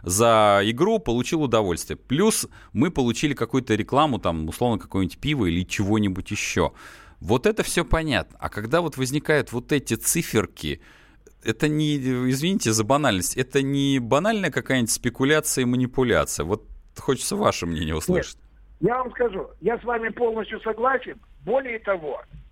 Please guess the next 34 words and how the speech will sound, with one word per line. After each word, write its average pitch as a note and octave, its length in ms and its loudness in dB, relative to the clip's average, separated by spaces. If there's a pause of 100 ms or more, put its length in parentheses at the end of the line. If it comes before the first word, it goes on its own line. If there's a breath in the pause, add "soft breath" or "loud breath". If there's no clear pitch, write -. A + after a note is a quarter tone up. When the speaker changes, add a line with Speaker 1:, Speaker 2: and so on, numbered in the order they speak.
(320 loud breath)
Speaker 1:
Мгм. G#2 160 -8
Speaker 2:
я A3 380 0 (160)
об F#3 200 2
этом A3+ 360 -2 (100)
говорил, G#3+ 640 -2
говорю F#3+ 600 0 (160)
и, F#3 440 -4 (100)
э, E3 220 -8
надеюсь, F#3 420 -2
буду F#3 260 -8
говорить, G3 520 -2 (300 loud breath)
или, F3 200 -6
надеюсь, F#3+ 400 -2
может F3+ 280 -8
быть, F3 160 -8
все F#3+ 180 -4
же, F3 80 -4
э, F3 280 0
в - 60 -14
конечном F3 480 -6
итоге E3+ 320 -6
в D#3 80 -6
Р E3 80 0
Ф - 100 -8
С F3+ 300 -2
об - 180 -8
этом E3 280 -6
услышат. G#3+ 480 -6 (180 loud breath)
Speaker 1:
Мгм. C3+ 360 0
Speaker 2:
Э, F3+ 360 2
ситуация A3 500 -4
такая. C#3+ 580 -4
Этому A3+ 360 -2
способствует G3+ 840 -2